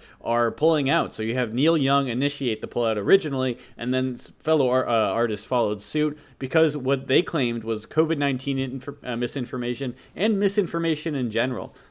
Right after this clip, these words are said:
So you have a lot of people targeting Spotify, the platform itself, and Joe Rogan for the content he puts out. He,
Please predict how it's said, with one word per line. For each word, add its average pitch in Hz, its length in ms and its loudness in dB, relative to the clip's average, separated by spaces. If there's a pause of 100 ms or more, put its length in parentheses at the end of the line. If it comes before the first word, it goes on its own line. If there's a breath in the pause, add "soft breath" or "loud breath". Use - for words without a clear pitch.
So 123 380 0
you 139 140 2
have 135 100 4
a 131 40 -2
lot 160 220 4
of 147 80 -2
people 131 340 -4
targeting 147 480 0
Spotify, 117 560 0
the 104 80 -6
platform 131 420 -2
itself, 120 440 -4
and 170 240 2
Joe 151 160 4
Rogan 131 480 4 (180 loud breath)
for 190 180 6
the 180 120 2
content 143 420 0
he 120 60 0
puts 120 320 -2
out. 113 320 0
He, 127 180 -10